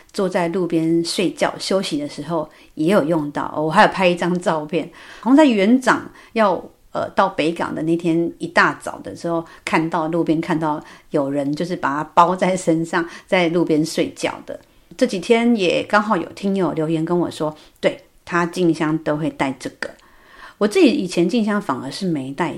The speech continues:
过，不过我这一次我就会带，因为这一次回程急行军，哦，我在想说，如果走到半夜真的太冷的话，我的外套如果不够暖了，那至少这个东西又很轻薄，哦，可以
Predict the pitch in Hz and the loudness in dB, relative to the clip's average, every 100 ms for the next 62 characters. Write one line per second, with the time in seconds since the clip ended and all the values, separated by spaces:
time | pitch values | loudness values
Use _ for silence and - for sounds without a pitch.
0 | - - 160 - _ - 185 247 180 - | -12 -8 -8 -8 _ -4 2 4 4 2
1 | 165 165 196 - - 165 156 147 - - | 0 0 -4 -6 -6 -4 -4 -2 -4 -4
2 | - _ _ _ _ 220 226 202 190 180 | -12 _ _ _ _ -2 0 2 0 -2
3 | 185 165 151 165 151 151 151 160 160 160 | -4 -4 -4 -2 -2 -2 -2 0 0 0
4 | 180 175 175 - - - - 147 143 143 | 2 2 0 -6 -20 -18 -12 -10 -8 -2
5 | 180 180 147 143 175 165 170 170 160 156 | 0 0 -4 -4 0 0 0 0 -2 -2
6 | - - 170 170 185 170 175 175 151 185 | -6 -2 -2 2 2 4 4 2 2 0
7 | 180 165 - 208 156 151 - 87 127 151 | 0 -2 -2 -2 0 -2 -6 -8 -8 0
8 | 180 156 - - - - 170 170 170 - | 2 2 -4 -20 -14 -2 0 2 0 -6
9 | _ - 226 196 220 180 190 165 - 165 | _ 4 6 6 4 2 0 0 -2 -10
10 | 165 240 202 143 180 165 156 147 - - | 0 4 4 4 2 2 2 -2 -12 -14
11 | - 214 180 240 220 - - 214 175 170 | -4 -2 0 -2 -2 -4 -4 -4 0 0
12 | 175 170 160 160 - 196 135 - - 180 | 0 0 -2 -2 -2 -2 -2 -4 0 2
13 | 180 151 139 139 - - 139 120 170 170 | 2 -2 -4 -6 -12 -8 -8 -6 0 0
14 | 139 | 0